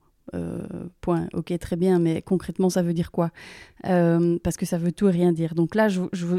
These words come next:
je vous conseille vraiment, euh, de mettre des ambitions chiffrées à chaque objectif, euh, et à chaque sujet que vous allez, euh, euh, aborder. Euh,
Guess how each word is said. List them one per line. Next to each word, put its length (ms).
je 120
vous 120
conseille 380
vraiment, 520
euh, 600
de 800
mettre 360
des 460
ambitions 500
chiffrées 520
à 340
chaque 420
objectif, 720
euh, 220
et 180
à 100
chaque 300
sujet 360
que 80
vous 200
allez, 280
euh, 280
euh, 160
aborder. 480
Euh, 540